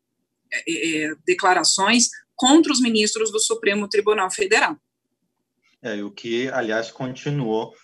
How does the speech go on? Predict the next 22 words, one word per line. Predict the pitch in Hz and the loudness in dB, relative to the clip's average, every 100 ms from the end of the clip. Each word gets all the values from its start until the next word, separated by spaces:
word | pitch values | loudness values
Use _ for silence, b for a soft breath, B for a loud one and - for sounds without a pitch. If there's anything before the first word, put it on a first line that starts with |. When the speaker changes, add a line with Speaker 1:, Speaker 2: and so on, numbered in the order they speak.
| b b _ - | b b _ -2
Speaker 2:
ao | 127 | 0
longo | 113 107 110 110 | 2 0 -2 -2
da | 113 | -2
semana, | - 147 131 98 95 90 | 0 -2 -2 -2 -4 -6
né? | 90 92 | -8 -10
Isso | 90 - | -10 -10
não | 98 92 | -10 -8
parou. | 95 123 110 82 - B B B B - | 0 2 2 -2 -10 B B B B 0
Muito | 160 160 | 0 4
bem, | 147 165 - | 4 2 0
Ana | 139 143 | 2 2
Raquel | 139 131 139 | 4 2 2
Macedo, | 131 - - 160 190 170 127 | 2 2 2 2 2 0 0
jornalista, | 127 123 110 110 151 - | 2 4 4 4 0 0
editora-chefe | 110 110 123 120 123 107 | -2 0 0 2 0 0
da | 147 | 2
Rádio | 127 117 - | 2 0 -2
Câmara, | 135 139 156 151 B B - | 2 4 2 0 B B -4
trouxe | 131 135 151 | 0 0 0
pra | 143 139 | 2 2
gente | 117 113 123 131 - 151 156 | 4 2 0 0 -2 -2 0
um | 143 139 147 135 | 0 2 2 0